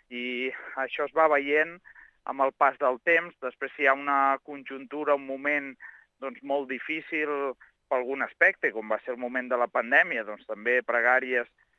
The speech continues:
per la fi de la pandèmia i per la salut dels familiars, amics i per la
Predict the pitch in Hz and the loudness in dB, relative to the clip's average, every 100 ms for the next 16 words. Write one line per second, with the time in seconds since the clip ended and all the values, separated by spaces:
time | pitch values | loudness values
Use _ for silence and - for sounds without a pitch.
0 | _ _ 120 113 - 131 123 120 - 110 | _ _ -2 -2 -4 -2 0 0 0 -4
1 | 117 165 180 151 120 110 110 - 107 107 | 2 2 2 0 0 -2 -6 -8 -6 -4
2 | 104 - 110 127 113 113 110 104 101 - | -6 -8 -8 -8 -6 -2 0 0 -2 -6
3 | 107 101 101 131 170 160 123 107 135 170 | -10 -10 0 4 4 2 -2 -6 -6 -8
4 | - 107 - 104 98 | -10 -12 -8 -8 -6